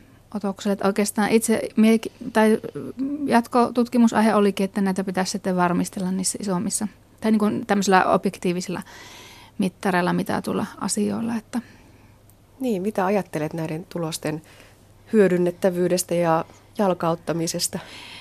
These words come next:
Speaker 1: No ainakin se, että tavallaan tota, ää, ai-, unen, tai pääviesti on se, että jos itse huomaat, että omassa unessa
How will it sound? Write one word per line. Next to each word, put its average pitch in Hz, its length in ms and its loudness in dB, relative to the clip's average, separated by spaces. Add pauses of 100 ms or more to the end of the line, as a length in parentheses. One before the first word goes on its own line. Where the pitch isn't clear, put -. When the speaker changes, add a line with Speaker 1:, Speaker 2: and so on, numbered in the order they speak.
(260)
Speaker 1:
No 311 80 2
ainakin 359 320 0
se, 339 260 0
että 294 200 0
tavallaan 233 640 6
tota, 233 360 2 (400)
ää, 208 440 2 (800)
ai-, 277 320 4 (640)
unen, 262 360 6 (540)
tai 254 200 6 (240)
pääviesti 285 460 8
on 233 140 6
se, 240 100 4
että 233 140 4
jos 233 180 2
itse 247 220 2
huomaat, 220 480 4
että - 240 -2
omassa 190 540 2 (260)
unessa 190 500 2